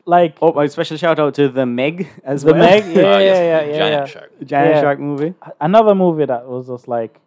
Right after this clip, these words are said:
Speaker 1: "This is gonna be Jason Statham punching a shark," and you
Speaker 2: Yeah.
Speaker 1: go there just like, "It's kind of serious." And you're
Speaker 2: Mm-hmm.
Speaker 1: like, "Oh no, bad."
Speaker 2: Yeah.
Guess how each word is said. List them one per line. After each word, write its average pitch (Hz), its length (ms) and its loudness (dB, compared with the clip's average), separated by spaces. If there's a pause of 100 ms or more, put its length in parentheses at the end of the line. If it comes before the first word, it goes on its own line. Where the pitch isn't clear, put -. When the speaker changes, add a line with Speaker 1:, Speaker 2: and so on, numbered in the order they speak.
Speaker 1:
"This 131 320 -10
is 143 120 -10
gonna 117 200 -12
be 127 100 -8
Jason 113 380 -16
Statham 139 360 -10
punching 151 360 -8
a 165 40 -8
shark," 233 360 -4
and 120 100 -6
you 117 60 0
Speaker 2:
Yeah. 113 80 2
Speaker 1:
go 165 80 6
there 143 160 0
just 135 180 -8
like, 123 200 -6
"It's 147 140 -20
kind 156 260 -4
of 175 80 -12
serious." 208 460 -8
And 131 100 -12
you're 127 100 -2
Speaker 2:
Mm-hmm. 113 160 -6
Speaker 1:
like, 147 80 -10
"Oh 143 180 -8
no, 127 320 -16
bad." 143 200 -14 (160)
Speaker 2:
Yeah. 104 200 -6